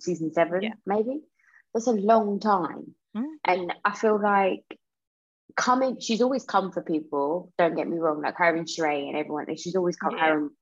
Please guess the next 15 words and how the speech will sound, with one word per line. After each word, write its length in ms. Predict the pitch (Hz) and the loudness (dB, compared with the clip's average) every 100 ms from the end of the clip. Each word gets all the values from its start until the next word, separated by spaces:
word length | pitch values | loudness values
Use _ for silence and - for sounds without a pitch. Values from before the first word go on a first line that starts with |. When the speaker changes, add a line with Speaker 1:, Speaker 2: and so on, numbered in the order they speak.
| - | -4
Speaker 1:
Kenya, 480 | 170 160 147 147 147 | -2 0 0 0 0
her 140 | 160 | 0
and 100 | 143 | -2
Nene, 380 | 151 180 170 165 156 | -4 -6 -4 -4 0
whatever. 440 | 175 160 - 113 - - - _ | 2 2 0 -4 -4 -20 -20 _
She 100 | - | 0
always 140 | 202 185 | 0 0
come 200 | 202 196 | -2 -2
for 100 | 180 | -2
people. 440 | 185 185 175 135 - _ _ - | -6 -6 -4 -8 -8 _ _ -2
But 100 | 175 - | 0 2
I 80 | |
just 280 | 196 202 196 | 0 -4 -4
feel 180 | 220 214 | -2 0
like 280 | 208 196 | 2 2